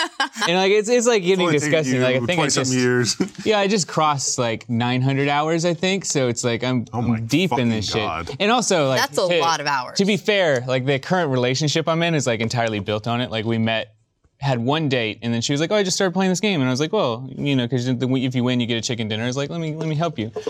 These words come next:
Speaker 1: First game I played with her, we won, and then it was like, she was like, "Okay, so when's the second date?" I was like, "Yes!"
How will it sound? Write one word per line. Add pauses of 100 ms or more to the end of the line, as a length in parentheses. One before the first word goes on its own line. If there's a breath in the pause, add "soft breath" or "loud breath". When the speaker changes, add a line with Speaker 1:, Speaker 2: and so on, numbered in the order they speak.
(120)
Speaker 1:
First
game
I
played
with
her,
we
won,
and
then
it
was
like,
she
was
like,
"Okay,
so
when's
the
second
date?"
I
was
like,
"Yes!"